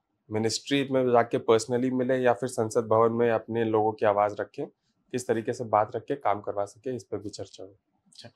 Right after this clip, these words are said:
Speaker 2: तो मैंने जितने भी नाम लिए उसमें अगर संजना जाटव को छोड़ दें तो सभी का एक पॉलिटिकल बैकग्राउंड है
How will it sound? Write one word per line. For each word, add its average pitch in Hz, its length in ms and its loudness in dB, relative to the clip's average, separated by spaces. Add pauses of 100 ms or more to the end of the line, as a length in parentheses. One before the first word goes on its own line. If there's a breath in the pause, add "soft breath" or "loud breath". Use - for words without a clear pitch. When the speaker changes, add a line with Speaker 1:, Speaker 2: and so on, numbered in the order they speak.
(320)
Speaker 2:
तो 220 80 -2
मैंने 202 240 2
जितने 170 340 2
भी 165 120 0
नाम 135 260 2
लिए 113 260 -2
उसमें 123 360 -4
अगर 120 180 -6
संजना 120 380 -6
जाटव 113 320 -8
को 123 120 -10
छोड़ 117 320 -6
दें 107 240 -12 (500)
तो 170 320 -4
सभी 170 300 -4
का 185 140 2
एक 165 260 -2
पॉलिटिकल 139 520 -2
बैकग्राउंड 117 560 -2
है 101 280 -14